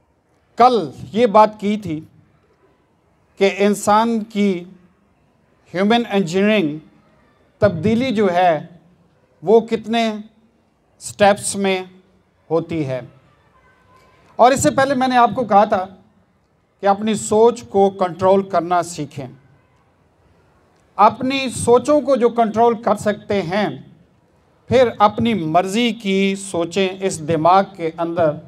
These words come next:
ला सकते हैं। मुझे बताएं, कितने लोगों ने ये प्रैक्टिस किया? Can you raise the hand? मैंने कहा था कि आप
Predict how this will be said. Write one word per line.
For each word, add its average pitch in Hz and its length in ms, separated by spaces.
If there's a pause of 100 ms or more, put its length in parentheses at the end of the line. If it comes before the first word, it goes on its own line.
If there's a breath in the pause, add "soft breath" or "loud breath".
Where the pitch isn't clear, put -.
(480)
ला 170 300
सकते - 340
हैं। 127 260 (1500)
मुझे 254 220
बताएं, 269 300
कितने 262 320
लोगों 233 280
ने 220 80
ये 220 120
प्रैक्टिस 202 400
किया? 143 280 (760)
Can 233 140
you 254 80
raise 254 200
the 240 100
hand? 233 240 (1300)
मैंने 247 220
कहा 240 220
था 226 220
कि - 800
आप 220 360